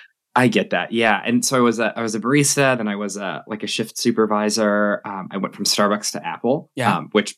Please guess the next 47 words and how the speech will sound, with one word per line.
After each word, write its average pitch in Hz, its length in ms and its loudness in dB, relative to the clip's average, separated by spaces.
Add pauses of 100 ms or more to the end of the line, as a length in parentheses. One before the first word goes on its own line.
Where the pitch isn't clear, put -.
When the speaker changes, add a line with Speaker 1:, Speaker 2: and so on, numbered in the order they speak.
Speaker 1:
believe 101 180 0
it 95 40 -4
or 90 60 -2
not, 85 220 -4
a - 40 -10
lot 90 120 -6
of - 60 -14
people, 92 520 -2
like, 92 200 -4 (100)
go 92 160 -4
from 107 160 2
Starbucks 113 500 2
to 113 300 -2
Apple, 123 440 -2
um, 90 200 -6
especially, 95 360 -4
like, 87 140 -6
Apple - 180 -4
retail. 110 440 -2 (880)
It's, 117 340 2
it's 113 160 -2
very 107 320 2
real. 117 280 2
It's 107 180 -4
like, 104 240 -2
uh, 104 80 0
Starbucks 110 400 -2
can 107 100 -6
be 104 220 2
a, 92 400 0
like, 98 180 -8
a 95 80 2
recruiting 101 480 2
ground 80 360 -8 (140)
for, 90 200 2
uh, 87 260 0
Apple 101 380 0
retail. 117 360 0
So - 140 0
I 104 60 4
worked 120 180 6
at 139 80 2
Apple 123 200 0
retail, 131 500 -4
um, 101 400 -6
and, 92 420 -8 (540)
uh, 95 260 2